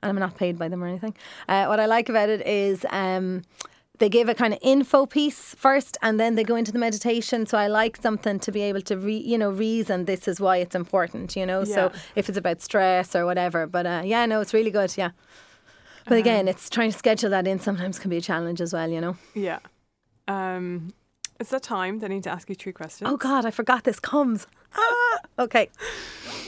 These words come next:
Speaker 2: What would you tell your pregnant self?
Speaker 1: <gasps> God. <laughs> Sleep.
Speaker 2: I
Speaker 1: Uh,
Speaker 2: know.
Speaker 1: uh, that it's gonna be more fun than you think.
Speaker 2: It's a good one. And what one product could you not live without?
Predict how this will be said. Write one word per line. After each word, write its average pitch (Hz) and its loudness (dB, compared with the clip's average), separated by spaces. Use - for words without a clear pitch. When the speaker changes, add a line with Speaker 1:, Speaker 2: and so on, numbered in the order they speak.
Speaker 2:
What 226 -4
would 247 -8
you 240 -6
tell 202 -6
your 190 -6
pregnant 180 -8
self? 170 -10
Speaker 1:
<gasps> - -18
God. - -12
<laughs> - -20
Sleep. 254 -4
Speaker 2:
I 214 2
Speaker 1:
Uh, 214 2
Speaker 2:
know. 175 -4
Speaker 1:
uh, 233 0
that 285 6
it's 277 2
gonna 254 4
be 226 4
more 208 2
fun 175 0
than 175 -2
you 180 -2
think. - -8
Speaker 2:
It's - -20
a 240 -12
good 220 -12
one. 180 -12
And 196 -6
what 220 -8
one 208 -6
product 165 -8
could 180 -14
you 185 -8
not 165 -8
live 160 -10
without? 151 -12